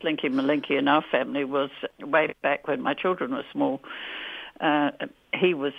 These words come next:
actually not called Slinky Malinky, he was called Woosket, but he was black and shiny and wicked and got up to all sorts of tricks. So he was responsible for the original Slinky stories, but Suki rapidly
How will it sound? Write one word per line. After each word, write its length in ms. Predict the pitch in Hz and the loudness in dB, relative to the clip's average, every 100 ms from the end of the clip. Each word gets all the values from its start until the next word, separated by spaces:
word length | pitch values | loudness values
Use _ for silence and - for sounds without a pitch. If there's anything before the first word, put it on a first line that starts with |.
| - | 2
actually 440 | 156 - - 143 151 | 2 2 -4 -6 -2
not 200 | 156 - | -2 2
called 200 | 185 165 | 0 0
Slinky 260 | - 131 135 | -6 -6 -4
Malinky, 380 | 127 135 139 143 | -2 -2 0 -2
he 80 | 139 | -2
was 140 | - | -4
called 240 | - 151 | -2 2
Woosket, 340 | 185 254 - - - | 2 2 -2 -6 -8
but 120 | 135 | -6
he 120 | 156 | -2
was 180 | 151 135 | -2 -2
black 340 | 147 139 - | 2 2 2
and 140 | 139 143 | -4 0
shiny 440 | - 147 139 139 | 2 2 2 -2
and 160 | 139 143 | -2 0
wicked 320 | 151 - 120 | 0 -2 -4
and 160 | 147 139 | -4 -2
got 200 | 139 - | -2 -4
up 140 | - | -4
to 80 | 151 | -2
all 180 | 139 139 | -2 -2
sorts 240 | 135 - | -6 -6
of 80 | - | -8
tricks. 320 | - - - - | 0 0 0 -2
So 140 | 135 | -2
he 180 | 135 196 | 2 0
was 320 | 156 139 143 | 0 -2 -2
responsible 720 | 143 143 - 165 - 151 147 147 | -2 -2 4 4 2 -4 -2 0
for 140 | 175 | 2
the 160 | 151 151 | 4 4
original 500 | 165 220 - 165 131 - | 4 2 0 -4 -4 -6
Slinky 360 | 139 127 117 - | -6 -6 -10 -6
stories, 400 | 131 127 135 143 - | -2 0 0 -4 2
but 220 | 156 151 - - - - - - - - _ 262 | 4 4 0 -16 -18 -18 -18 -18 -20 -20 _ -2
Suki 340 | 262 - 147 | 0 0 -2
rapidly 600 | 120 175 175 - 139 147 | 2 2 2 -6 -8 -10